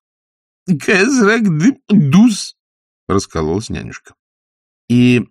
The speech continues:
что же это значит?" "Э, обойди по другую сторону горы". "А". Когда они поднимались по лестнице,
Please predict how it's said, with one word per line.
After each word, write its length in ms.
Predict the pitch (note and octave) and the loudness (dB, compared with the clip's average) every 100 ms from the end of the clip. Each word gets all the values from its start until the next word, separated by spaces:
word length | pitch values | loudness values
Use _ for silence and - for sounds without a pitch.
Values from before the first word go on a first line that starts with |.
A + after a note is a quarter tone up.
| _ - | _ -8
что 360 | - - D#3 | -8 -6 -6
же 220 | C3 C#3+ - | -4 -6 -6
это 560 | G2 _ G2 F#2+ - _ - | -8 _ -10 -10 -16 _ -10
значит?" 880 | F#2+ F2 F2+ A#2+ - - - - _ _ _ _ _ A3 | -8 -4 -4 -6 -10 -20 -20 -20 _ _ _ _ _ -2
"Э, 400 | G#3 G3+ G#3 F3+ _ _ _ _ - | 2 2 2 -2 _ _ _ _ -4
обойди 640 | G#3 D#3 C#3 B2 E3+ G#4+ - | -2 2 0 0 0 -2 -2
по 120 | - B2+ | -2 0
другую 480 | B2+ C3 F#4 F#4+ | 0 2 4 2
сторону 420 | - - E4 D#4 A2 | 2 -2 0 0 0
горы". 400 | G2 G#2 C3 _ _ _ _ _ - | -2 -4 -10 _ _ _ _ _ -8
"А". 280 | F2 - B2 _ _ _ _ _ _ | -6 -6 -8 _ _ _ _ _ _
Когда 280 | - G#2+ F3+ | -6 -2 2
они 140 | G3 F3+ | 2 0
поднимались 480 | C#3 C3 B2+ A2 | -2 -2 0 -2
по 100 | - | -4
лестнице, 580 | B2+ D3 C3+ B2 C3+ B2+ | -6 -6 -10 -8 -8 -8